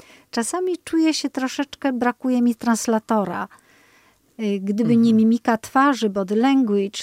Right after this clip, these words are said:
Speaker 1: to bym nie zawsze rozumiała, co do mnie mówią, bo używają pewnych słów, pewnych zwrotów, które są charakterystyczne dla pe-,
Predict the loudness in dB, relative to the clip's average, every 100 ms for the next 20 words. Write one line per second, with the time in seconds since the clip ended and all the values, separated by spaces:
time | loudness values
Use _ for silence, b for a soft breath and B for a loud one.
0 | -6 -4 2 4 4 4 0 0 0 2
1 | 2 2 2 2 4 2 0 -2 0 0
2 | 2 0 0 -2 -2 -2 -4 -4 0 2
3 | 0 -2 2 2 0 -4 -4 -4 -6 -4
4 | -2 -2 -2 -2 0 0 -2 -6 -10 -4
5 | -4 -2 -4 -2 -2 -2 -2 -2 -4 0
6 | 2 4 2 2 0